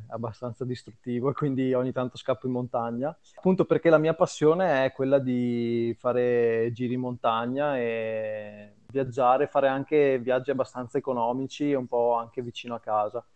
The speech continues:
scoprendo anche quelle, quei luoghi e quelle realtà un po' sconosciute. In realtà io ho sempre avuto la passione per la montagna e comunque per stare all'aria aperta e in natura, grazie agli scout. E,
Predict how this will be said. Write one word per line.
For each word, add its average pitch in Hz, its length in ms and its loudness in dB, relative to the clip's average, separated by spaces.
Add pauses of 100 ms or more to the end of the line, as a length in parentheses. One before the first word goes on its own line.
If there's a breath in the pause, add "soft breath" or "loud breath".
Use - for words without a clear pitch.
(200)
scoprendo 135 480 -2
anche 131 180 -4
quelle, 131 600 2
quei 139 140 2
luoghi 135 360 4
e 135 60 -2
quelle 127 440 2
realtà 120 520 2
un 127 140 -2
po' 120 180 0
sconosciute. 117 760 -8 (440)
In 170 100 -2
realtà 165 560 6
io 143 200 2
ho 123 60 -6
sempre 143 280 -4
avuto 160 280 0
la 147 100 4
passione 135 600 0
per 120 120 0
la 123 100 2
montagna 127 720 -2
e 120 60 -4
comunque 123 340 -8
per 113 140 -8
stare 117 880 2
all'aria 117 360 2
aperta 117 640 -2 (120)
e 110 280 -6
in 120 120 -6
natura, 139 580 2 (320)
grazie 147 300 2
agli 147 100 4
scout. 113 680 0
E, 165 920 2